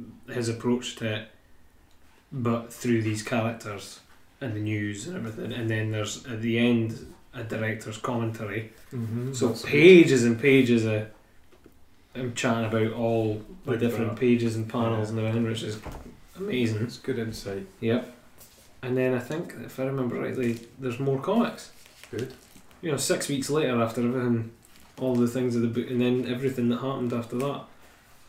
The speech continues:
Speaker 1: Then a little thing of, like, here's all the other stuff I've done.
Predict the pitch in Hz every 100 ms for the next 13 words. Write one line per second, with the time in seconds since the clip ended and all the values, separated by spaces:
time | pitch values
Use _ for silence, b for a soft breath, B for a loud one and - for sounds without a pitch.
0 | b 117 127 202 143 131 120 113 107 107
1 | 110 - - - - - 131 117 117 107
2 | 104 110 107 - 120 113 110 139 135